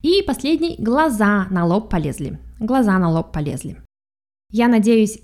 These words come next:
эти выражения были интересными для вас. А, возможно, вы уже знали какое-то из них.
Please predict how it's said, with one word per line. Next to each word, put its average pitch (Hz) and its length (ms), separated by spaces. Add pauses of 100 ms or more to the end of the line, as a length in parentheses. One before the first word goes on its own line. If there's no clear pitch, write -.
эти 214 400
выражения 190 600
были 180 260
интересными 220 720
для 277 220
вас. 349 340 (680)
А, 190 200
возможно, 202 540
вы 208 140
уже 202 180
знали 180 360
какое-то 247 600
из 233 200
них. 240 280